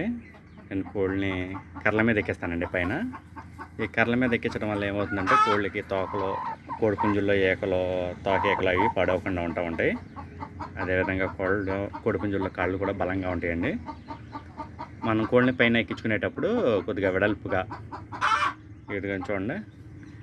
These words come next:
వెడల్పు ఒకటి, రెండు, మూడు, నాలుగు, ఐదు,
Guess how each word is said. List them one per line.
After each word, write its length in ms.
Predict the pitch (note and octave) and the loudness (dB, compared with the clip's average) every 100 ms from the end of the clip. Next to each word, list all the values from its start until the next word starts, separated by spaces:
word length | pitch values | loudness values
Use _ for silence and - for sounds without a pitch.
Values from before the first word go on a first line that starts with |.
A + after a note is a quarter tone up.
| - - - - - - - - | -18 -16 -16 -16 -14 -14 -14 -4
వెడల్పు 340 | G2 F#2 - A2 - G2+ | 0 0 -2 -4 -2 -4
ఒకటి, 220 | F2+ G#2 G2 | 2 2 2
రెండు, 240 | F#2+ F#2 F#2+ F2+ | 0 0 0 0
మూడు, 200 | F2+ F#2+ F2+ | 0 0 -2
నాలుగు, 280 | F2+ F2+ F#2 F2+ F2+ | -4 -2 -2 -2 -2
ఐదు, 160 | F2+ | 0